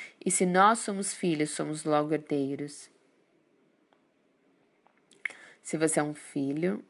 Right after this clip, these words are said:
numa família nobre, um dia você herdará a casa,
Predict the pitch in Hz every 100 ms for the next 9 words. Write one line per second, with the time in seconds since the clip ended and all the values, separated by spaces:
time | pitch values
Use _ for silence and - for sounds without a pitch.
0 | - - _ 175 160 170 - 165 160 160
1 | 165 170 160 - _ _ _ _ _ _
2 | - 165 156 143 156 175 202 208 - -
3 | _ - 202 196 185 202 220 180 - 170
4 | - 165 160 160 151 143 165 - _ _
5 | _ - - 156 - 147 165 202 - 170